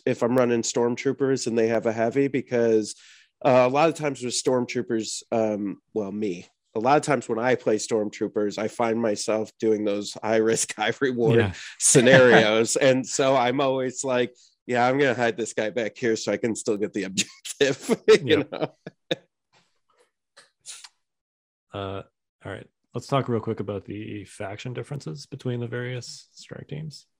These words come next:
Speaker 1: Okay.
Speaker 2: Um, I mean, I think the biggest one is,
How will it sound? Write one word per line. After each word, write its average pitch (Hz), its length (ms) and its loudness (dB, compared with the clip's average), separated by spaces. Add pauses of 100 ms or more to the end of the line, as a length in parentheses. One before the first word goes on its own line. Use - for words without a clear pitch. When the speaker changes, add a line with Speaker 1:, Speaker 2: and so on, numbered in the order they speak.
(340)
Speaker 1:
Okay. - 100 -18 (1040)
Speaker 2:
Um, 98 420 -14 (520)
I 107 40 -10
mean, 104 100 -4
I 104 60 -2
think 143 180 -2
the 123 60 -2
biggest 107 380 -2
one 95 180 -10
is, 87 140 -14